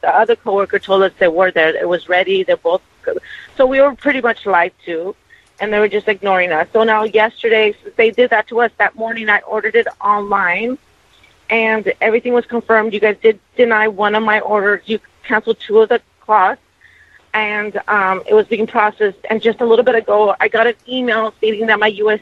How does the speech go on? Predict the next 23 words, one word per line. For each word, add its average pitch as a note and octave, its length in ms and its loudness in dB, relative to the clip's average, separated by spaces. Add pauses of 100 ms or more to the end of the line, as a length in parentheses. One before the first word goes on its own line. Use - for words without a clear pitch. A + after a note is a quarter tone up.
C C4 100 -4
cloth G3 440 0 (140)
is G#3 220 -2
no A3 140 2
longer G3+ 300 0
available, G3+ 500 0 (320)
but G#3+ 120 -2
that's G#3+ 280 -2
weird G#3+ 520 -2
because A3 360 -4 (100)
I G#3+ 120 0
got A#3 140 0
an G#3+ 160 -8
email A3+ 280 -4
this G#3+ 180 -2
morning G#3+ 240 0
at F3 220 0
three A3 560 0 (340)
that A3+ 180 0
it A3+ 100 6
was G#3+ 260 -4
more A3 260 0
in G3+ 140 -4